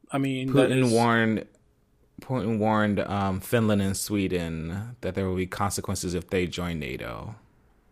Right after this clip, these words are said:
Speaker 2: Mm.
Speaker 1: Oh, yeah. And see, it's interesting. It's really weird how, so for instance, here's a weird
Speaker 2: Because
Speaker 1: thing
Speaker 2: I think
Speaker 1: about
Speaker 2: they're, 'cause they're, so, 'cause they're close to that girl from the, they're the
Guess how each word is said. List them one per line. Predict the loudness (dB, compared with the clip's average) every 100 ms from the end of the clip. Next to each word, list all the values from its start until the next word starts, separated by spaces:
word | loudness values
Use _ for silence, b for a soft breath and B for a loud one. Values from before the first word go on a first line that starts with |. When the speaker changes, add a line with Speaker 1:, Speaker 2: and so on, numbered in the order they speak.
| _ _ _ -10
Speaker 2:
Mm. | 2
Speaker 1:
Oh, | 6 6 6 6
yeah. | 4
And | 2 2
see, | 6
it's | 6
interesting. | 6 4 2 4 4 4 2
It's | -2 4
really | 10 10 10
weird | 6 6 8 6 4
how, | 4 4 4 2 -4 b b b
so | 8 8
for | 10 4
instance, | 2 2 0 0 -6 -12 0
here's | 8 10
a | 10
weird | 10 6 6
Speaker 2:
Because |
Speaker 1:
thing | 4
Speaker 2:
I | 6
think | 6
Speaker 1:
about | 8
Speaker 2:
they're, | 6
'cause | 4 0
they're, | 0 0 -2
so, | -4 -2
'cause | -4 -2
they're | 0 -2
close | -2 -2 -2
to | -6
that | -6 -6
girl | -6 -6
from | -8
the, | -10 -12 -20 -20
they're | -16 -12
the | -10 -12